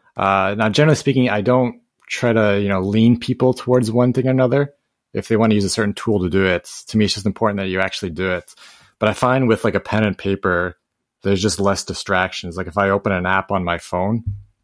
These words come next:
say, like, Evernote or one of those bullet apps that could write notes down,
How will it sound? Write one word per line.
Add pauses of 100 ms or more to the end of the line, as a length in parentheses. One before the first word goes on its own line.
(100)
say,
like,
Evernote
or
one
of
those
bullet
apps
that
could
write
notes
down,